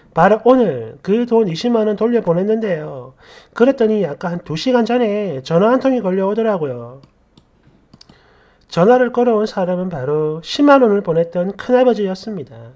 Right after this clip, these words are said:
지난 댓글들 보면서 혹시 그래요, 제가 모르는 사건이나 그런 일이 있을 수도 있겠다라는 생각을 했었고, 그래서 저도 최대한 마음을 잘 다스린 뒤에야 전화를 받았습니다.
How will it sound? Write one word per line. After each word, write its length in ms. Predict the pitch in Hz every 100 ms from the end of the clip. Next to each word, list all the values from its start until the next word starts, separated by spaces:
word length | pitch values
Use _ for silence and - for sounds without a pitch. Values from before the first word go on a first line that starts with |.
| _ _ _ _ _ -
지난 260 | 185 214
댓글들 400 | 247 247 277 247
보면서 760 | 202 214 226 233 175 147 127 123 - - - -
혹시 320 | 277 - -
그래요, 460 | 294 262 220 143 147
제가 260 | - 175 247
모르는 320 | 190 190 247
사건이나 840 | 254 220 - 240 226 208 208 160
그런 360 | 135 220 247 180
일이 240 | 156 214
있을 180 | 233 294
수도 300 | 294 269 233
있겠다라는 840 | 185 165 - 294 294 233 226 233
생각을 440 | 240 269 262 247 240
했었고, 680 | 262 - 175 - 196 165 - - - -
그래서 280 | - 302 294
저도 280 | 269 269 262
최대한 440 | - 277 294 285
마음을 380 | 180 175 247 247
잘 280 | 180 214 240
다스린 440 | 147 - 254 269
뒤에야 500 | - 175 269 294 262
전화를 380 | 254 185 220 233
받았습니다. 800 | 226 269 262 190 135 120 127